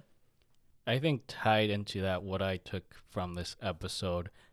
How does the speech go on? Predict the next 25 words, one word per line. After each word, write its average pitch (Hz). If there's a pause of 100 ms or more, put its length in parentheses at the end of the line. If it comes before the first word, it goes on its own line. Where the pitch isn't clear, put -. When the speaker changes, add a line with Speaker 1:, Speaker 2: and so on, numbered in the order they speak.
(300)
Speaker 2:
is 104
specifically, 92 (140)
uh, 82 (420)
when 87
Shin 90 (220)
talks -
about, 82 (960)
I 107
think 175
it's -
here 127
where 104
he 95
mentions, 92
like, 85 (200)
there 90
are, 87 (360)
he 113
takes 113
the 95
name 92
tags 92
or 90 (160)
whatever, 90
the, 76